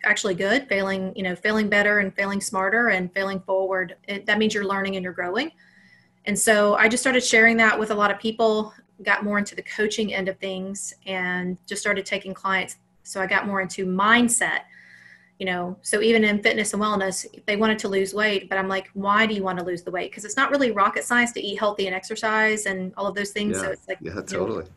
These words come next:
Speaker 2: Right.
Speaker 1: why are you not doing it? And you can really apply, you know, that mentality to anything. So for business, it's like you, you've gotta, you gotta have that mental toughness. You know, even if you have a model to follow, even if you're buying a franchise, there's just still so many things that you're gonna go through.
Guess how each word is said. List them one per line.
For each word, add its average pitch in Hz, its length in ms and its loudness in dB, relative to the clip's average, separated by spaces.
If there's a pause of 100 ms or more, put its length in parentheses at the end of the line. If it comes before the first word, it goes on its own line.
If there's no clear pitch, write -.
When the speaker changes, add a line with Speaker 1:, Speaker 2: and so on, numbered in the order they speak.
(120)
Speaker 2:
Right. - 180 -14
Speaker 1:
why 220 180 6
are 226 80 6
you 214 120 2
not 202 220 0
doing 233 280 2
it? 277 120 2 (580)
And 233 280 6
you 226 160 2
can 233 140 2
really 277 240 6
apply, 226 380 6
you 214 160 2
know, 214 100 2
that 214 120 2
mentality 214 480 2
to 185 140 -2
anything. 214 420 0
So 196 200 0
for 202 160 -4
business, 320 440 2
it's 214 140 -4
like 226 180 0
you, 220 220 -4 (140)
you've 220 180 -8
gotta, 285 400 2 (100)
you - 60 -20
gotta 277 160 0
have 285 160 2
that 226 160 2
mental 240 280 0
toughness. 208 680 -2 (640)
You 202 100 -4
know, 196 460 -2
even 233 200 2
if 247 140 0
you 226 60 2
have 233 100 2
a 220 60 2
model 220 360 2
to - 60 -2
follow, 185 320 -2
even 196 160 -2
if 214 80 -6
you're 214 80 -2
buying 208 240 0
a 190 40 -6
franchise, 202 520 -2
there's 190 140 -8
just 196 160 -8
still 214 180 -6
so 208 160 -6
many 202 180 -4
things 202 280 -8
that - 120 -14
you're 185 60 -4
gonna 185 160 -4
go 190 160 -6
through. 185 260 -8